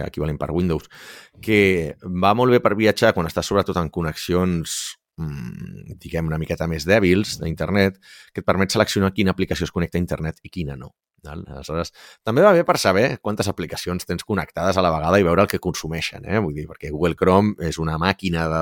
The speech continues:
drenar-te la connexió, però si tu estàs, ostres, vols, eh, o estàs a algun lloc i dius, «Mira, no vull que, jo què sé,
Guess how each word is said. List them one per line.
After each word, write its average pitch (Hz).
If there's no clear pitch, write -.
drenar-te 85
la 87
connexió, 101
però 104
si 87
tu 101
estàs, 110
ostres, 92
vols, 90
eh, 95
o 80
estàs 101
a 110
algun 120
lloc 113
i 117
dius, 98
«Mira, 107
no 92
vull 104
que, 104
jo 92
què 104
sé, 90